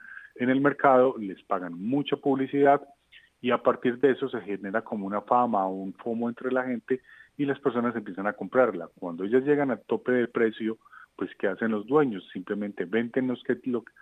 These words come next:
las criptomonedas que tengan ellos, cierran el negocio y, y salen, tal como las plataformas que vemos nosotros de riesgo, de las cuales tanto hemos hablado acá y que se hacen también muy comunes. Por estas épocas también empiezan a florecer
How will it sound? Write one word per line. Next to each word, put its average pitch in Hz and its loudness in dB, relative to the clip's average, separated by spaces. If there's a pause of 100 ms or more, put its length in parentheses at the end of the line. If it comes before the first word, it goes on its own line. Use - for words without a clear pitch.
(220)
las 120 -6
criptomonedas 120 -2
que - -4
tengan 113 -2
ellos, 139 -2 (580)
cierran 131 4
el 135 2
negocio 135 2
y, - -10 (460)
y 101 -10
salen, 98 -2 (220)
tal 107 2
como 107 -2
las 98 -4
plataformas 101 -2 (400)
que 104 -2
vemos 98 -6
nosotros 104 -8
de 95 -4
riesgo, 107 -2 (320)
de 104 -10
las 92 -12
cuales 98 -4
tanto 113 -2
hemos 110 -6
hablado 110 2
acá 113 0 (500)
y 127 -6
que 127 0
se 131 2
hacen 110 -2
también 95 -2
muy 95 -6
comunes. 107 -4
Por 92 -8
estas 104 -4
épocas 123 -2
también 95 -8
empiezan 117 -6
a 110 0
florecer 92 -6